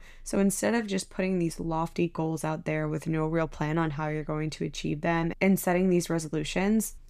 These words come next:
it's better to just take a step back, start small, and figure out how you're actually sustainably going to implement new things into your life. Since I actually really dislike New Year's resolutions,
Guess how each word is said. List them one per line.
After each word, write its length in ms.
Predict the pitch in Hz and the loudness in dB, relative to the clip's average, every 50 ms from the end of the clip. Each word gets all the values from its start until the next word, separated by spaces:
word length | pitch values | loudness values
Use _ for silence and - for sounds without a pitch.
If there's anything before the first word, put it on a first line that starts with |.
| - - | -8 -4
it's 140 | 196 175 - | -4 -4 -2
better 300 | - 170 165 180 208 196 | 0 2 4 4 4 2
to 220 | - - 202 185 | 2 2 2 2
just 520 | 165 - 175 170 170 170 - - - - | 2 4 4 4 4 2 0 -4 -8 -8
take 280 | - - 175 165 175 190 | -6 0 2 2 2 2
a 80 | 185 175 | 0 0
step 340 | - - 190 190 185 - | 2 2 2 2 2 0
back, 360 | - 165 165 160 160 180 180 - | -2 0 0 0 0 -2 -4 -6
start 540 | - - - - - 165 165 175 180 - | -8 -8 -6 -2 0 2 2 2 0 0
small, 680 | - - - 180 165 160 160 160 156 156 156 156 156 - - - - - - - | -4 -4 -2 0 0 2 2 2 2 2 2 2 0 -2 -6 -16 -20 -18 -8 -2
and 200 | 165 165 170 165 | 0 0 0 0
figure 260 | - - - - 175 | 0 0 2 4 4
out 220 | 170 170 - - - | 4 4 2 0 0
how 180 | - 165 165 | 0 0 2
you're 340 | 165 165 165 165 160 - - - | 2 2 0 0 0 -2 -4 -2
actually 460 | - 165 170 - - - 190 185 185 | 0 0 0 0 -2 -2 0 2 2
sustainably 760 | 175 - - 165 - - - 165 165 165 165 165 165 160 160 156 | 0 0 -4 -6 -6 -4 -2 0 0 0 0 0 0 0 0 0
going 320 | - 156 151 151 156 160 | 0 0 0 0 -2 -2
to 220 | - - 160 160 | -2 -2 -2 -2
implement 480 | - - 151 147 156 156 160 156 151 - | 0 0 -2 -2 -2 -2 0 0 0 0
new 140 | 156 147 151 | 0 -2 -2
things 300 | 143 156 151 156 156 143 | -2 -2 -2 -2 -2 -2
into 300 | - - 156 - - - | -2 -4 -4 -2 -2 -4
your 180 | - 82 - - | -2 -2 -2 -2
life. 460 | 67 67 - - - 190 - - - - - - - | 0 0 0 0 0 -2 -4 -8 -18 -20 -20 -20 -18
Since 380 | - - - 196 196 214 214 - | -10 -2 2 4 4 4 4 2
I 140 | - 226 220 | 2 2 4
actually 600 | 190 170 170 - - - 175 170 165 165 170 - - | 4 2 2 0 0 0 2 4 4 4 2 0 0
really 260 | - 170 165 165 170 | 0 0 2 2 2
dislike 440 | 170 170 156 - - 139 143 - - | 2 0 -2 -2 -2 -2 -4 -2 -2
New 80 | - 175 | 0 2
Year's 200 | 175 185 - 185 | 2 2 2 2
resolutions, 720 | 185 185 - 196 196 196 - - 202 208 208 214 - - | 0 0 0 0 -2 0 0 0 2 2 2 2 0 -4